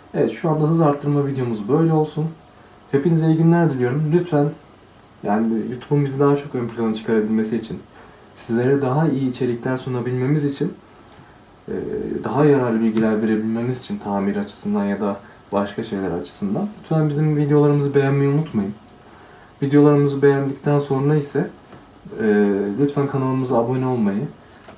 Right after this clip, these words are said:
ve sorularınız için ombo nokta scooter Instagram adresinden de bize yazmayı unutmayın.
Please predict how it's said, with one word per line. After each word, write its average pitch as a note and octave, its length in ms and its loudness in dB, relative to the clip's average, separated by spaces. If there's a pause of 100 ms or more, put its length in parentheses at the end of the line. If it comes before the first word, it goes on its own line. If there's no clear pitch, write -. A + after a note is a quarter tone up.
ve C#3 300 0
sorularınız C3+ 720 2
için D3 320 -2 (540)
ombo C#3+ 420 6
nokta B2+ 460 -2 (160)
scooter - 720 -6 (580)
Instagram C#3 580 2
adresinden G#2+ 540 0
de A2+ 100 -2
bize A#2 180 0
yazmayı A2 400 0
unutmayın. G#2 360 -6